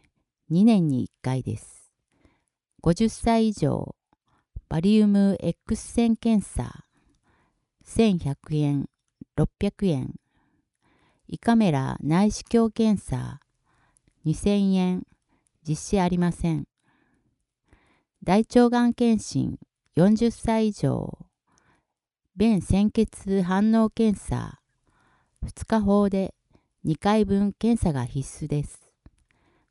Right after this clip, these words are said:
五百円、三百円。乳がん検診、二年に一回です。四十歳以上の女性、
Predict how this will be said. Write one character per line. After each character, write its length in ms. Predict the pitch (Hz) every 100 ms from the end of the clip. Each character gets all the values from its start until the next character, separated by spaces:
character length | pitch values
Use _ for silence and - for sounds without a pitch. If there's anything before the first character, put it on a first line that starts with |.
| _
五 100 | 147
百 320 | 180 208 -
円、 320 | 196 143 123 - _ _ _
三 320 | - - 208 220
百 240 | 208 -
円。 220 | 139 - - _ _ _ _ _ _ _ _ _ _
乳 200 | 175 220
が 180 | 226 240
ん 80 | 240
検 260 | 247 240
診、 360 | - - 127 - - _ _ _ _ _
二 140 | 214
年 220 | 233 185
に 80 | 131
一 80 | 113 _
回 200 | 139 131
で 140 | 110
す。 300 | 107 - - - _ _ _ _ _ _ _ _ _
四 260 | - 214
十 160 | 226 240
歳 380 | - - 240 233
以 40 |
上 260 | 220 170 143
の 220 | 127 117
女 160 | 107 85
性、 420 | - 135 - -